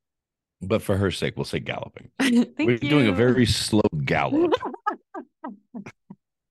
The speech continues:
Speaker 1: Idiot. We're doing a very slow gallop, and they told me, like, the bitch that put me on the horse, uh, you know, when I signed up, she, uh, you got a beginner horse, I'm assuming?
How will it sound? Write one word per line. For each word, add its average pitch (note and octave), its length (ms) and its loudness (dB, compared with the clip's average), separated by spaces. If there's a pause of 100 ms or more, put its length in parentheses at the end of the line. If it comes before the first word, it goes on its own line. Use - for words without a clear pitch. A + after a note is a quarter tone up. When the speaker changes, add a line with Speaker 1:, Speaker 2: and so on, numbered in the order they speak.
(1080)
Speaker 1:
Idiot. G#4+ 540 0 (2250)
We're A#2 100 -8
doing D#3+ 200 -2
a C#3+ 60 0
very G#2+ 260 2
slow G2+ 200 -2
gallop, D2 520 -6 (100)
and D#2 460 -6 (1120)
they E2 340 -2
told A2 320 0
me, D#2+ 60 -6
like, E2+ 200 -6
the E2+ 60 -10
bitch D3 280 -6
that G2 160 -6
put G2+ 140 -8
me F2+ 80 -6
on F2+ 220 -4
the C#2 80 -6
horse, A1+ 480 -14 (840)
uh, - 20 -8
you E2 140 0
know, D#2 80 0
when D#2 140 0
I G#2+ 60 0
signed F#2+ 280 0
up, E2 100 -2
she, - 240 -8
uh, D2+ 200 -4
you E2 120 -8
got D#2 140 2
a C#2 40 -4
beginner D2 320 -6
horse, D#2 260 -6
I'm D#2 100 -6
assuming? E2 500 -8